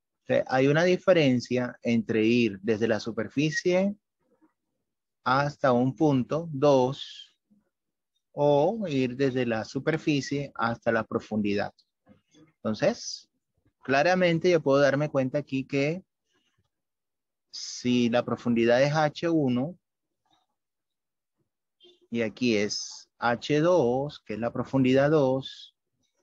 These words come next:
a mayor o a menor profundidad, ¿cómo será esa presión hidrostática?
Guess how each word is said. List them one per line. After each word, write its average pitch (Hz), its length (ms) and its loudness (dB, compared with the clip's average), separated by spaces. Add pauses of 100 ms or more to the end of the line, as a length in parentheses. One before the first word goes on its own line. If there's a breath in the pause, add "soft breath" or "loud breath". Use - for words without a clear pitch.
(920)
a 123 120 0
mayor 156 1500 2 (280)
o 120 160 2
a 117 40 2
menor 117 560 2
profundidad, 143 1000 -2 (180)
¿cómo 131 340 -4
será 117 300 -4
esa 113 240 -4
presión 110 400 -4
hidrostática? - 840 -6